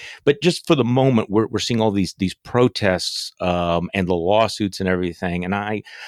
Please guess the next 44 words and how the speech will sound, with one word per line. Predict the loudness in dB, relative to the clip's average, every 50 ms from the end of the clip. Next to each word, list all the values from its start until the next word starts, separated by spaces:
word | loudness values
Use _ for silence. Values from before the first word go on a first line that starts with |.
| -20 -16 -8 -2
I | 0
have | 2 2 2
a, | 0 0
I | -2
have | 0 0 0
a | 0
slightly | 0 0 0 0 2 2 0 -2
contrarian | -2 -4 -4 -4 -2 0 2 4 4 4 4 2 0
take | 0 0 0 0 2 2
on, | 2 2 0 0 0
on | 0 2
all | 4 4 2 2 2 0
of | -2 0 0
this. | -2 0 0 -2 -4 -2
You | -2
know, | 0 0
you | 2 0
have | 2 2
all | 2 2 2 0
the | -2 -4
lawsuits | -2 0 0 0 0 -2 -4 -6 -6 -6 -4 -2
that | 0 2
are | 2
being | 2 2 0 0 0
out | 0 -2 -2 -2
there, | -2 -2 -2 -2
and, | -4 -8 -12
you | -12
know, | -10 -10
Twitter | -4 0 0 2 2 2
is | 2 0
exploding | -4 -6 -8 -10 -8 -4 -4 -2 -2 0 0 0
with | 0 -2 -2
allegations | -2 -2 -2 -2 -4 -8 -8 -4 -4 -4 -4 -4
of | -8 -10 -12 -18 -20 _
fraud | -4 -2 0 2 2 2 0
and | 0 -2
theft. | 0 0 0 -2 -2 -6 _ _ _ _ _ _ _ _ _ _ _ _ _ _ _ _ _ _ _ _ _ _ -12
But | -8 -8
I | -6
gotta | -4 -2 -4
tell | -4 -4 -2 2 2
you, | 2 2 0 -4
it, | -8